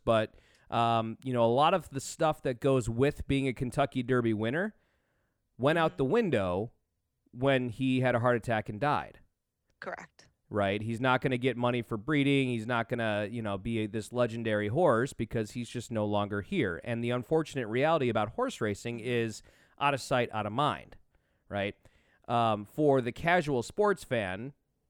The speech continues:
Speaker 1: nobody's gonna remember, well, they, they might because of the controversy, but nobody's gonna remember who won the twenty twenty-one Kentucky Derby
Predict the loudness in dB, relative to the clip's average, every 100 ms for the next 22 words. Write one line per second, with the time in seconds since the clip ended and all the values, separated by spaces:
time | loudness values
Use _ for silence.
0 | _ _ 0 4 6 6 4 2 2 2
1 | 2 2 2 0 -4 _ _ _ -2 0
2 | 0 0 2 4 2 0 -6 -6 -6 -4
3 | -4 -4 -6 -6 -6 -4 -2 -2 -6 _
4 | _ -2 0 0 -2 0 0 0 0 0
5 | 2 0 -2 -4 -2 -2 -2 -2 0 0
6 | -2 -4 -10 _ _ -12 -8 -6 -6 -2
7 | 2 2 2